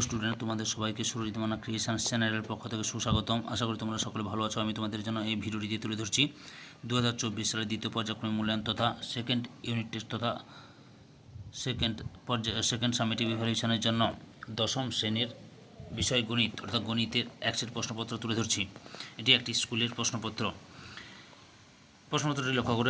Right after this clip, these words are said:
একই দাগে সঠিক উত্তরটি নির্বাচন করো। এক নম্বর প্রশ্ন, একই দাগে এক নম্বর, দু নম্বর প্রশ্ন, তিন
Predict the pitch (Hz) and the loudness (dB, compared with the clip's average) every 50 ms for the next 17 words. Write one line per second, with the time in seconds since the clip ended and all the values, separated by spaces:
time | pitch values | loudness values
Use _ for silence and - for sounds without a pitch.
0 | 123 107 - 127 117 120 113 117 - 131 123 123 143 151 139 123 120 - 120 101 | 4 4 4 2 2 4 4 4 2 2 2 4 4 4 4 2 2 2 2 4
1 | 113 117 113 113 110 110 117 117 - 120 117 110 120 117 110 98 95 - - - | 6 6 6 6 6 6 6 6 6 6 6 8 8 8 8 8 8 8 8 8
2 | - - - - - - - - - - - - - - - - - - - - | 6 4 2 0 0 -10 -10 -10 -10 -10 -10 -12 -12 -10 -12 -12 -12 -12 -14 -14
3 | - - - - - - - - - - - 123 123 113 120 120 117 117 117 113 | -16 -16 -16 -16 -16 -18 -20 -20 -18 -8 0 2 2 4 4 4 4 4 4 2
4 | 117 113 113 - 113 104 - - 113 113 113 117 131 160 - - - - - - | 2 0 0 -2 -4 -4 -2 -2 0 2 2 2 2 0 -2 -6 -14 -16 -16 -16
5 | - - - - - - - - - - - - - - - - 117 113 117 120 | -18 -20 -20 -20 -20 -20 -20 -20 -20 -20 -20 -20 -20 -18 -14 -10 -8 -4 -2 -2
6 | 110 110 110 110 113 110 110 110 110 113 113 117 120 120 104 107 110 110 113 113 | -2 0 0 0 0 0 0 0 0 0 2 2 2 0 0 0 0 0 0 2
7 | 113 113 113 113 - - 110 107 - - 110 110 110 113 117 127 135 131 - - | 2 2 2 2 0 0 0 -2 0 -2 -2 0 0 0 0 0 -2 -4 -8 -14
8 | - - - - - - - - - - - - - - - - - - 120 120 | -20 -20 -20 -20 -20 -20 -20 -20 -20 -20 -20 -20 -20 -20 -20 -14 -6 -2 -2 0